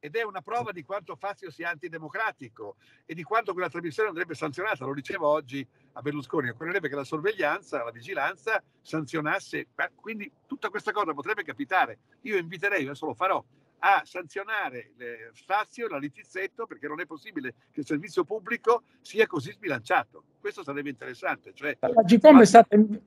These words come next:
Speaker 2: è stata investita, ma per il momento tace, ne parlerà dopo che è finita.
Speaker 1: Eh, ma invece adesso dovrebbe dire, "Scusate, ma dove cazzo siamo?"
Speaker 2: Eh, certo.
Speaker 1: Eh, eh, che siamo in campagna elettorale o no? In campagna elettorale la parola, eh, regina è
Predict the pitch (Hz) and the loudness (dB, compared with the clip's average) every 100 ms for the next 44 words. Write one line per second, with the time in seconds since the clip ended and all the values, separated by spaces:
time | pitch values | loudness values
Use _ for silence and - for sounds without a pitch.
0 | _ - 185 240 233 220 214 208 - 302 | _ 0 4 8 10 10 8 6 4 4
1 | 294 208 196 185 208 220 226 196 190 208 | 8 10 12 12 10 10 10 8 8 8
2 | 135 160 156 160 190 196 202 208 202 185 | 8 4 4 8 8 10 10 10 8 4
3 | 185 - 185 185 175 165 147 - - - | 2 2 4 4 4 4 4 -2 -20 -10
4 | - 240 202 196 175 240 196 262 247 208 | -2 2 4 4 0 -4 -4 -4 -6 -8
5 | 185 180 180 170 135 180 180 143 147 170 | -6 -8 -6 -8 -8 -8 -8 -8 -10 -10
6 | 160 214 - 170 123 87 _ _ _ _ | -10 -12 -18 -20 -20 -20 _ _ _ _
7 | _ - 185 156 107 - 151 151 175 170 | _ -6 -4 -4 -10 -10 -14 -10 -8 -6
8 | 175 170 170 - 208 202 180 170 196 190 | -8 -8 -6 -2 -2 -2 -8 -4 -4 -4
9 | 190 208 262 311 185 139 135 151 196 220 | -8 -6 -8 -6 -6 -4 -6 -6 -4 -4
10 | 208 208 143 147 185 226 180 - _ _ | -4 -4 -4 -4 -4 -2 -4 -6 _ _
11 | 131 151 143 143 139 139 175 165 220 165 | -10 -8 -6 -8 -10 -8 -8 -8 -12 -6
12 | 147 170 151 | -4 -2 -4